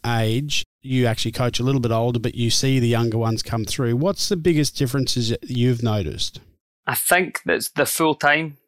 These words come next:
Speaker 2: setup, um, at Celtic was massive. You trained every day. You were in in the morning, you trained, then you had some lunch, uh,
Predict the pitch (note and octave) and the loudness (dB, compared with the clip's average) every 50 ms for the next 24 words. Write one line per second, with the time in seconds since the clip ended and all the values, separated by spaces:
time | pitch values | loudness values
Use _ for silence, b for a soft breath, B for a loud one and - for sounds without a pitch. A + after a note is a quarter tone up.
0 | _ - - - - D3+ - - D#3+ E3+ - - _ _ _ _ _ _ _ - | _ -10 -6 -2 0 0 0 0 -2 -4 -6 -12 _ _ _ _ _ _ _ -6
1 | C#3+ C#3 C3+ C3+ C3+ C3+ C3 - - - - - D3 C#3+ C#3+ - - C#3 - - | -4 -4 -2 -4 -6 -8 -10 -10 -10 -10 -6 -2 -2 -2 -2 -2 -6 -8 -10 -8
2 | - C3 B2 A2 A#2 A#2+ B2 B2+ C3+ B2+ - D3 C#3+ C#3 - - - C3+ C3+ C#3 | -8 -8 -8 -6 -4 -2 0 0 0 -2 -4 -6 -6 -6 -8 -10 -6 -4 -4 -4
3 | B2+ - - - C#3 C3+ C3 B2+ B2+ C3 B2 A#2+ B2+ B2 A2+ C3+ C#3 C#3 C#3 C3+ | -4 -6 -6 -4 -2 -2 0 0 0 -2 -2 -2 -4 -2 0 2 2 2 2 0
4 | - b b b b b b b - C3+ C3 B2 C3 B2+ C3 C3 C3 B2 B2 A#2 | -4 b b b b b b b -2 0 2 2 2 0 0 -2 -2 -2 -2 -4
5 | A#2+ B2 B2+ C3 C3 C3 C3 C3 C3 B2+ - _ _ _ _ _ C3 B2+ - - | -2 -2 -2 0 0 0 0 -2 -4 -6 -8 _ _ _ _ _ -6 -6 -4 -2
6 | - C#3+ C#3 C#3 C#3 C#3 B2 - - B2+ A#2+ A#2+ A2+ A2+ B2+ B2+ - - - B2 | 0 0 0 0 0 -2 -4 -6 -6 -4 -4 -4 -2 -2 -2 -2 -2 -4 -4 -4
7 | A#2 A#2 B2+ C3+ C3+ A#2+ - - - - - _ _ _ _ - - - - - | -2 0 0 0 -2 -2 -6 -10 -12 -12 -14 _ _ _ _ -10 -6 -4 -4 -4
8 | - | -4